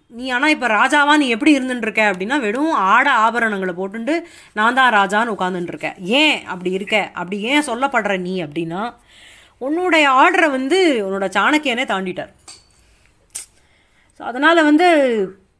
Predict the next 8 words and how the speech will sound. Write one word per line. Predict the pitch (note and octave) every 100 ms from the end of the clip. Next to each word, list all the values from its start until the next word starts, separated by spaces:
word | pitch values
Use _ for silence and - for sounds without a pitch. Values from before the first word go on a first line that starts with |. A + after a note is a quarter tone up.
| _ -
பரைஹி | G3 A#3+ E4+ E4+ F4 G4 C#4+
அபரிபூதாக | A#3 D4 E4 B3+ B3+ A#3 A#3 A#3 C#4 F4 F4 - - - F#3 - F#3+
பூத | B3+ D4+ D4
ஆக்ஞக | G3 A3+ A3+ C4 C4+ F4 -
துவம் | A#3+ C#4+
இவ | B3+ D#4
பிரபுஹு | E4 D4+ C4+ A#3 A3
உச்சியதே. | E3+ F#3+ F#3